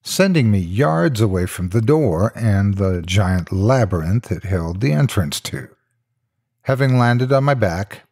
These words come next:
I decided to remain where I was for some time. I felt no pain, no hunger, no tiredness, and hours in lucid dreaming are only a few minutes in the real world.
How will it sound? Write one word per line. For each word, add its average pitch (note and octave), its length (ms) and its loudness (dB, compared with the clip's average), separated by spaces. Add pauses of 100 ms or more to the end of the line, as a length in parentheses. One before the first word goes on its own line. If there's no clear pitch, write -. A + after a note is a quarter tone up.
(120)
I B2 100 0
decided E3+ 560 2
to A#2+ 100 -4
remain A2 520 4
where G2+ 160 0
I G#2 120 0
was A2+ 480 0
for E2 400 -4
some F2+ 260 -2
time. D2 560 -4 (680)
I C#3+ 80 2
felt G#3+ 280 -2
no C#3 160 2
pain, F#2 600 -2 (100)
no G#2 220 -2
hunger, G2 520 -2
no G2+ 200 -4
tiredness, D#2 720 -4 (500)
and C3+ 360 2 (100)
hours B2+ 600 0
in A2+ 340 2
lucid A2 320 0
dreaming F#2+ 440 0
are G#2+ 340 0
only F3+ 280 2
a G2 60 0
few - 220 -2
minutes E2+ 400 0
in E2+ 80 -2
the E2+ 100 -2
real F#2+ 300 0
world. - 420 -12